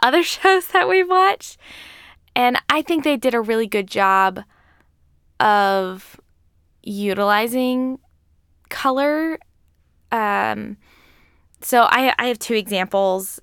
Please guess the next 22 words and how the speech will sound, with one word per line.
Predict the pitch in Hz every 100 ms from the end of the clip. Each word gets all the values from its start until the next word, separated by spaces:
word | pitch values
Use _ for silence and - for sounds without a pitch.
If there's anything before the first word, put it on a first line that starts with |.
| -
um, | 196 180 175 170 175 202 _ _ _ _ -
that | 190 196 170 160 -
I | 185
really | 180 190 180 175
loved. | 170 165 170 196
Is | - 190 175 - _
there's | - 208
this | 214 -
one | 240 240
scene | - 233 214 214 208
where | 202
they're | 190 185
staying | 190 - 220 214
the | 208
night | 202 190 185 180 185 - - - - _ _ _ _ _ -
at | 214 208
the | 214
school, | - - 202 185 185 185 196 _ _ _ _ _ _ _ _ - _ _ -
and | 226 220
Yuko | 226 226 220 208 208
is | 214 202
reading | 196 214 208 208 196 196 196